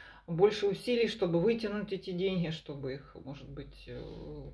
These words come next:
как-то переоформить, оформить и допол-, нести дополнительные расходы. Такая вот деловая неделя. Бизнес-ньюс.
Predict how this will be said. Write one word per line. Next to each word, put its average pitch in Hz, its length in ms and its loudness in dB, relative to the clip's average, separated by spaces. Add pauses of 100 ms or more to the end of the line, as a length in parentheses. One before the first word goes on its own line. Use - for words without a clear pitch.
как-то - 300 -10
переоформить, 175 960 4
оформить 180 680 0 (500)
и 214 140 -2
допол-, 165 300 2
нести 165 420 2
дополнительные 165 640 0
расходы. - 580 -10 (1040)
Такая 135 240 -8
вот - 320 -16 (1500)
деловая 165 720 8
неделя. 151 600 2 (2250)
Бизнес-ньюс. 160 1800 -2